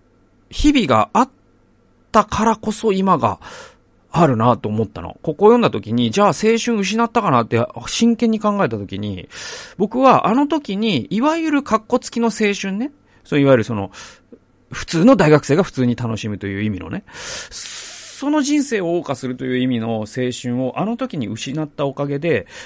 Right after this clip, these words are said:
僕は今四十四になっても青春が続いてるなって思うの。<laughs> だからなんか、その、失ったことで取り戻したっていうのとも違うんだけど、僕は多分死ぬまで青春が続く人生を選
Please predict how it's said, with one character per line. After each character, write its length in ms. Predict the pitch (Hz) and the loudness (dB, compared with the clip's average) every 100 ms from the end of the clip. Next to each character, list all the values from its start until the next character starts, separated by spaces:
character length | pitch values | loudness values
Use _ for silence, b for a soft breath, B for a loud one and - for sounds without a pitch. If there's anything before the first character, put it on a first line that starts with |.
| - | -6
僕 160 | 240 | 0
は 80 | 226 | 2
今 160 | 254 208 | 2 2
四 220 | 226 285 | 4 2
十 160 | 190 139 | 2 2
四 160 | 190 | 2
に 80 | 131 | 0
な 100 | 110 | -2
っ 40 | |
て 100 | - | -4
も 60 | 95 | -8
青 260 | 95 165 175 | -2 0 0
春 240 | - 180 | 0 -2
が 100 | 160 | -2
続 300 | - 143 165 | -2 -2 -2
い 80 | 180 | 0
て 100 | 170 | 0
る 80 | 165 | 0
な 120 | 156 | 0
っ 20 | |
て 80 | 139 | -2
思 180 | 135 107 | -4 -4
う 40 | |
の。 120 | 78 | -8
<laughs> 40 | - | -14
だ 0 | |
か 880 | - - - - - - - - 220 | -14 -14 -14 -10 -8 -8 -10 0 4
ら 60 | |
な 100 | 233 | 4
ん 40 | 254 | 6
か、 220 | 156 - | 4 2
そ 160 | - 160 | -4 -4
の、 140 | 143 - | -4 -6
失 260 | 170 247 | -6 -4
っ 60 | 285 | -4
た 200 | - 277 | -4 -4
こ 120 | 269 | -4
と 100 | 254 | -2
で 180 | 147 117 _ - - | 0 -2 _ -18 -10
取 240 | - 262 | -4 -4
り 60 | 392 | -4
戻 280 | 427 415 | -2 0
し 80 | 392 | 0
た 100 | - | -2
っ 40 | 143 | -2
て 80 | |
い 40 | 131 | -2
う 20 | |
の 80 | 117 | -2
と 80 | 107 | -4
も 100 | 101 | -8
違 120 | - | -6
う 220 | 226 226 | -6 -6
ん 60 | 147 | -6
だ 100 | 87 | -8
け 120 | 87 | -4
ど、 320 | 110 104 87 - _ _ _ _ _ _ _ _ _ _ _ | -2 -2 -4 -14 _ _ _ _ _ _ _ _ _ _ _
僕 140 | - 240 | 0 2
は 80 | 302 | 4
多 80 | |
分 240 | 285 160 - | 4 4 0
死 240 | - - 311 | -4 2 4
ぬ 120 | 349 | 4
ま 120 | 359 | 4
で 80 | 240 | 4
青 260 | 151 165 160 | 4 4 4
春 160 | 165 | 2
が 100 | 156 | 0
続 320 | 151 156 151 | 0 -4 -4
く 180 | 165 156 | -2 -2
人 220 | 147 175 | 0 0
生 260 | 147 - 107 | -2 0 0
を 160 | 101 104 | 0 4
選 320 | 147 190 190 | 4 4 2